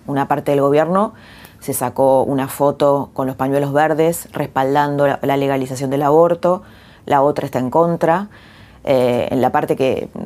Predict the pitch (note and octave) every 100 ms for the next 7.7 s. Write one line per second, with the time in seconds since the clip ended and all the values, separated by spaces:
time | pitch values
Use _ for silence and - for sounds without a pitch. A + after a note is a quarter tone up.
0 | - - - A2+ C3 C3 D#3 D3 C#3+ D#3
1 | D#3 C#3+ C3+ C3 B2+ A#2+ - C3 C#3 -
2 | G#3 G#3+ D#3+ C#3 - C3 C3 - C3 C3+
3 | C3+ C3 - D#3 D#3 F#3+ D#3+ D3+ C#3 C3+
4 | C3 - - C#3+ C#3 C3+ D#3+ F#3+ F3 C#3
5 | C#3 C#3+ C3+ - D3+ E3 E3 D#3 D3 C#3
6 | C3+ B2+ A#2 - D3+ G3 D#3+ C#3 C3+ C#3
7 | C#3+ C3 C3 D3 C#3 D#3+ F3